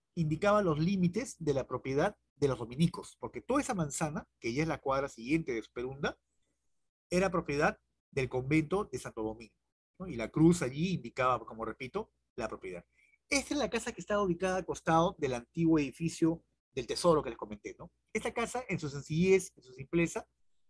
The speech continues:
probablemente es una de las casas más antiguas de Lima,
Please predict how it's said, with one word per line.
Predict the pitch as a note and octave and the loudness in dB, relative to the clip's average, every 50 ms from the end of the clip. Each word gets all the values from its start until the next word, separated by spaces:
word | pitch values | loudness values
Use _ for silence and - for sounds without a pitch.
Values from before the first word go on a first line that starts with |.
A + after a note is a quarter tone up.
| _ _ - | _ _ -4
probablemente | D#3 D3 D#3+ F3+ F#3+ F#3 F3+ F3+ F#3 F3 E3+ F3+ F#3 F#3+ - F3+ | 0 2 4 4 4 4 4 2 2 2 2 2 0 0 -2 -4
es | E3 - - | -6 -2 -2
una | F#3 F3+ F#3+ | 0 0 0
de | F3+ | 0
las | D#3+ C#3 - | -2 -2 -4
casas | - E3+ D#3 - E3 D3+ - | -4 -4 -4 -2 -4 -6 -6
más | D#3 - | -8 -8
antiguas | D3 C3 _ - D3 D3 C#3+ B2+ | -10 -8 _ -2 0 0 -2 -2
de | A#2 | -4
Lima, | A#2+ A#2+ G#2+ - - | -8 -10 -14 -18 -20